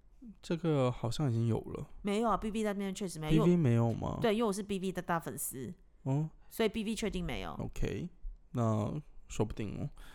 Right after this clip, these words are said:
Speaker 1: 反正就看他们啦。
Speaker 2: 嗯。
Speaker 1: 反正他们会引进这些品牌嘛。然后，呃，刚才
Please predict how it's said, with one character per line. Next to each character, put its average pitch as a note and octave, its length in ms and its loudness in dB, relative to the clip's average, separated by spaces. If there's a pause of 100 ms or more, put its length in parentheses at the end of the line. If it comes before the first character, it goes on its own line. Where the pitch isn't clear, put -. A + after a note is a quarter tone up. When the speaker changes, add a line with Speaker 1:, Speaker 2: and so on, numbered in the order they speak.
(180)
Speaker 1:
反 G#2+ 180 0
正 G#2+ 300 -2
就 A#2 140 -2
看 A#2 200 0
他 A#2 140 4
们 A2+ 160 4
啦。 A2+ 240 4
Speaker 2:
嗯。 F3 460 -2
Speaker 1:
反 A2 140 4
正 A#2+ 60 0
他 B2+ 140 4
们 A#2 160 4
会 A#2 260 4
引 A2 220 -2
进 A2+ 200 0
这 A2+ 120 2
些 A2+ 120 4
品 - 260 -2
牌 A2+ 180 -2
嘛。 E2+ 220 -4 (600)
然 A2 180 2
后， A#2 300 4 (880)
呃， A2 440 4 (580)
刚 D3+ 240 6
才 D3+ 60 2